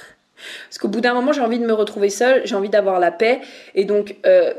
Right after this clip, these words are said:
même mes très bonnes amies, en général, euh, je sais qu'on se voit le temps d'un café, c'est génial. On passe un très bon moment, c'est très agréable et c'est vraiment du temps de qualité. Par contre, après, hop, chacun, euh, chacun va chez soi, quoi.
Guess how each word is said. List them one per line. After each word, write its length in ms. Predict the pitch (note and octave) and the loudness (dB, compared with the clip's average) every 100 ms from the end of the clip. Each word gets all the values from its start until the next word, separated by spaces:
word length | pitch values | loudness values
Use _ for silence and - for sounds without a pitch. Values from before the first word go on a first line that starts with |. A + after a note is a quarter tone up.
| - | -8
même 380 | G3+ G3+ A#3 B3 | -6 -2 0 2
mes 160 | G3+ | 0
très 220 | G3 C4 A#3+ | -2 -2 0
bonnes 240 | A#3+ A#3 | 0 2
amies, 300 | G#3 G#3+ B3 | 0 0 -4
en 100 | G#3 | -4
général, 540 | G3+ G#3 G3+ G#3+ A#3+ - | -2 0 2 2 0 0
euh, 280 | F#3+ F3 E3+ | 0 0 0
je 140 | F3 | -4
sais 180 | F#3 A#3+ | -4 -4
qu'on 380 | A#3+ G3 - G#3 | 0 0 0 -8
se 140 | G3+ | -6
voit 200 | G#3+ B3 | 0 2
le 100 | C4 | 2
temps 140 | B3+ A#3 | 0 -2
d'un 140 | G#3 | -2
café, 520 | G3 G3 - A3+ A3+ - | -2 -4 -4 -4 -4 -6
c'est 180 | - F#3+ | -4 -2
génial. 520 | F#3 G3+ G3+ G3+ G#3 G#3 - - _ | 0 2 2 2 2 -2 -18 -20 _
On 80 | G#3+ | -4
passe 260 | G#3 G3+ G3+ | -2 -2 -4
un 100 | F#3 | -8
très 280 | - C4+ | -4 -2
bon 160 | A#3 B3 | 0 0
moment, 460 | A#3+ A3+ A3+ A3+ - | -2 0 0 -2 -4
c'est 180 | - | -8
très 260 | - A#3+ A#3 | -4 -2 0
agréable 560 | G#3+ G3+ G#3 G3+ G#3 G#3 - | 0 2 2 4 2 -2 -2
et 240 | G3+ F#3+ | -2 -2
c'est 220 | - - G3 | -6 -4 -2
vraiment 340 | G3+ A3 C4 | 2 0 0
du 160 | A3 A3 | -4 -4
temps 160 | A#3 | -6
de 40 | A3+ | -2
qualité. 500 | A3 G3+ F#3+ A#3+ A#3 | -2 -4 -4 -6 -4
Par 260 | G#3+ F3+ | -6 -6
contre, 180 | A#3 A3+ | -6 -4
après, 300 | F#3 - G#3+ | -4 -4 -4
hop, 140 | G#3 G3+ | -4 -4
chacun, 480 | - G3+ G#3+ G3 F3+ | -4 -6 -4 -8 -8
euh, 120 | D#3+ | -8
chacun 280 | - G#3 G#3+ | -10 -10 -8
va 120 | F#3+ | -8
chez 140 | F#3+ | -8
soi, 180 | G3 E3+ | -10 -10
quoi. 260 | - - | -10 -14